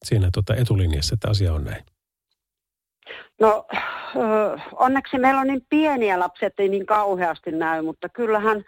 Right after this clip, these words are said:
Speaker 2: tuntuu jotenkin, että aina vaan lapset alkaa voimaan pahoja pahoin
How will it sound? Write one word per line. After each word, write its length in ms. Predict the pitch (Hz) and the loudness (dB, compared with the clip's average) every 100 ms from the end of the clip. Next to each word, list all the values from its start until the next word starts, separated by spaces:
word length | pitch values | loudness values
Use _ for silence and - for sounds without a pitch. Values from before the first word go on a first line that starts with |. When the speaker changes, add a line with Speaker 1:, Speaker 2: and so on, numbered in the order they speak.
| - - - _ - | -16 -20 -20 _ -6
Speaker 2:
tuntuu 380 | 240 233 175 165 | -2 -2 -2 0
jotenkin, 460 | 156 165 147 160 | 0 -2 -4 -4
että 220 | 151 - | -4 -4
aina 340 | - 185 180 170 | 0 0 0 0
vaan 460 | 196 185 156 156 - _ _ _ _ _ _ _ _ | 0 0 -2 -6 -16 _ _ _ _ _ _ _ _
lapset 480 | 147 139 - - - _ _ - - | -6 -6 -6 -10 -10 _ _ -20 -8
alkaa 420 | 160 156 151 147 | -4 -2 0 0
voimaan 360 | 151 151 143 - | 0 0 -2 0
pahoja 380 | 143 156 143 | -2 0 -2
pahoin 540 | - 139 151 151 160 | -2 -4 -2 -4 -6